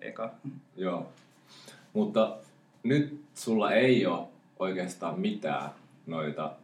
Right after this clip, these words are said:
Speaker 2: tommosia lisäkuvioita. Sä niinku vähän
Speaker 1: Joo.
Speaker 2: niinku lopettelit noita kaikkia,
Speaker 1: Joo.
Speaker 2: pistit kasaan ja nyt on Verandan.
Speaker 1: Joo.
Speaker 2: Eli sulla on niinku,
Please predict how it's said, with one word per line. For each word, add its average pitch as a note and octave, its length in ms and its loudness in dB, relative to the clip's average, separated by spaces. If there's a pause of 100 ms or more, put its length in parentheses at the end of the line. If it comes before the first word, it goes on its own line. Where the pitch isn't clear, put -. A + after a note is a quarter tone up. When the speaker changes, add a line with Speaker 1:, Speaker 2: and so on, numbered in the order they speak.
(420)
Speaker 2:
tommosia E2 460 -6
lisäkuvioita. D2+ 960 -6
Sä D#2 160 -14
niinku D2+ 340 -8 (380)
vähän - 180 -6
Speaker 1:
Joo. G#2 120 0
Speaker 2:
niinku F2+ 180 -2
lopettelit D2+ 520 -2
noita C#2+ 220 -8
kaikkia, F#2+ 520 2
Speaker 1:
Joo. D2+ 160 -2
Speaker 2:
pistit - 220 -14 (120)
kasaan D#2 500 0
ja D2+ 60 -4
nyt E2 180 -6
on D2 200 -4 (240)
Verandan. D2+ 720 0 (160)
Speaker 1:
Joo. A2+ 200 0
Speaker 2:
Eli D2 80 0
sulla C#2+ 140 -8
on C#2+ 80 -4
niinku, - 260 -12